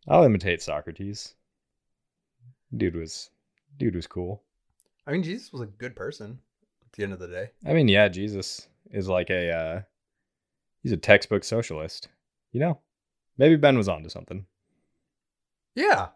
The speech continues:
Speaker 2: Okay. So I'm gonna,
Speaker 1: <laughs>
Speaker 2: we gotta live more like Jesus and, uh, and Socrates.
Speaker 1: Yeah.
Speaker 2: Two very <laughs> influential people
Speaker 1: <laughs>
Speaker 2: in history.
Speaker 1: On, I'll just making a little edit here in my notes. Live like Ben.
Speaker 2: Live like Ben.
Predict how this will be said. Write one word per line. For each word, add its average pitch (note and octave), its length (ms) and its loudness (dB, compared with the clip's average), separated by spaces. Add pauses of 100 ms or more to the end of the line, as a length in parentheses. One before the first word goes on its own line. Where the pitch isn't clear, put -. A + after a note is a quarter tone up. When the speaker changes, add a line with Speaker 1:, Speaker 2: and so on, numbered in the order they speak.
(200)
Speaker 2:
Okay. E3 380 2
So C3 340 -2
I'm C3 160 -12
gonna, C#3 380 -2 (100)
Speaker 1:
<laughs> - 100 -20
Speaker 2:
we A2+ 120 -2
gotta D3+ 160 6
live C#3 180 2
more C3+ 80 -6
like B2+ 140 -8
Jesus A#2+ 380 -10
and, A#2 300 -8
uh, G#2 260 -4
and G#2 200 -8
Socrates. - 580 -12 (540)
Speaker 1:
Yeah. D3 160 2 (880)
Speaker 2:
Two A2 120 -8
very A#2 260 -2
<laughs> - 0 -
influential A#2 520 -6
people A#2 380 -8 (160)
Speaker 1:
<laughs> D3 180 4
Speaker 2:
in G#2+ 140 -8
history. A2+ 420 -8 (220)
Speaker 1:
On, G#2+ 460 0
I'll A2 140 8
just G2+ 360 -2 (1160)
making G2 240 8
a F#2+ 60 2
little F#2 220 -2
edit F2+ 240 -4
here F#2 160 -4
in F2 60 -6
my E2+ 120 -4
notes. F2 340 -6
Live A2 180 4
like F2 220 6
Ben. D#2 300 -8 (1040)
Speaker 2:
Live D3 200 -4
like F3 240 0
Ben. E2+ 300 -14